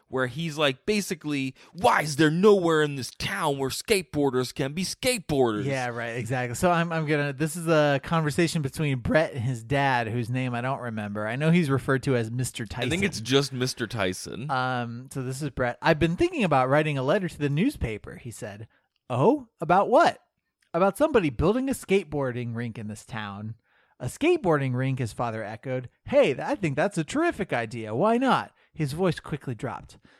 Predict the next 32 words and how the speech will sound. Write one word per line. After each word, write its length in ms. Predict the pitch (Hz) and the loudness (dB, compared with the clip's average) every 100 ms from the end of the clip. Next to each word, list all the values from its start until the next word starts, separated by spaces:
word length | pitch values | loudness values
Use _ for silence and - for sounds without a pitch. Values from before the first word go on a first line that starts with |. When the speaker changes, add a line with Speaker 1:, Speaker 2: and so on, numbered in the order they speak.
| _ _ _ - | _ _ _ -6
Speaker 2:
"But 400 | - 180 175 170 | -2 0 -2 -4
I 100 | 131 | -8
doubt 320 | 139 190 175 117 | -8 -4 -2 -4
it'll 200 | 107 107 | -6 -8
work." 400 | 110 104 104 _ _ _ _ _ _ _ _ | -8 -10 -12 _ _ _ _ _ _ _ _
"You 120 | 135 151 | -4 -4
don't 120 | 156 | -2
think 160 | 165 | 0
I 80 | 156 | 0
should 240 | 151 143 104 | 0 -2 -4
write 160 | 131 | -4
a 60 | 135 | -6
letter?" 600 | 107 107 107 143 175 180 - | -8 -8 0 2 2 0 -4
Brett 260 | 143 143 131 | 0 0 0
asked, 320 | 127 117 - | -6 -8 -6
disappointed. 680 | 127 - - 117 107 110 - _ _ _ _ - | -8 -8 -8 -8 -8 -12 -14 _ _ _ _ -4
"They 160 | 151 | 0
might 240 | 190 254 285 | 2 0 0
not 200 | 202 175 | 0 0
even 240 | 170 151 | -2 -4
print 360 | - 156 220 - | -6 -4 -4 -4
it," 280 | 104 95 - | -8 -10 -12
his 180 | 120 | -12
father 340 | - 123 113 117 | -10 -10 -8 -10
said. 340 | - 120 110 | -10 -12 -6
"This 180 | 160 226 | -4 0
town 240 | 208 151 | 0 0
seems 260 | 131 151 131 | -2 -6 -6
to 80 | 127 | -8
frown 440 | - 123 147 180 | -10 -4 0 2
on 140 | 117 98 | 0 -6
skateboarding." 840 | - 139 175 - 98 67 76 113 | -8 -6 -6 -6 -12 -14 -18 -20